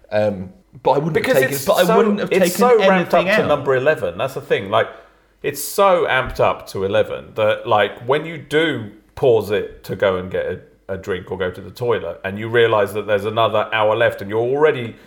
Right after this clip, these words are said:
Speaker 1: A bit
Speaker 2: exhausted
Speaker 1: exhausted. <laughs>
Speaker 2: by, by the onslaught of entertainment. Really,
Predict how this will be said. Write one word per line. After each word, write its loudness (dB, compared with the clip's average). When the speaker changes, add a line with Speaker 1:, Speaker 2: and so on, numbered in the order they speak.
Speaker 1:
A -4
bit 0
Speaker 2:
exhausted 4
Speaker 1:
exhausted. 0
<laughs> -
Speaker 2:
by, 4
by 4
the 4
onslaught 0
of 0
entertainment. 0
Really, 0